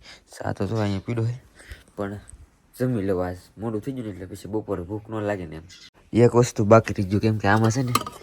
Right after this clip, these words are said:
સ્પેશિયલ દૂધ રાખેલું હોય એટલું તો, એટલું તો મારે પીવાનું જ હતી. સવારનો નાસ્તો કરી લઈ,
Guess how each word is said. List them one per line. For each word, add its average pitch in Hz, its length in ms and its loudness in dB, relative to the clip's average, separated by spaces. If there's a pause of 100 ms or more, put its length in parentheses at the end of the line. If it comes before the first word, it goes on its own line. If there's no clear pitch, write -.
(240)
સ્પેશિયલ 95 400 -2
દૂધ 110 260 2
રાખેલું 104 340 2
હોય 98 140 4
એટલું 87 240 -4
તો, 95 60 -2 (600)
એટલું 101 300 -4
તો 107 100 0
મારે 104 240 0
પીવાનું 117 380 4
જ - 40 -14 (120)
હતી. - 160 -14 (320)
સવારનો 127 360 6 (120)
નાસ્તો 113 400 0
કરી 101 260 -4
લઈ, 95 120 -6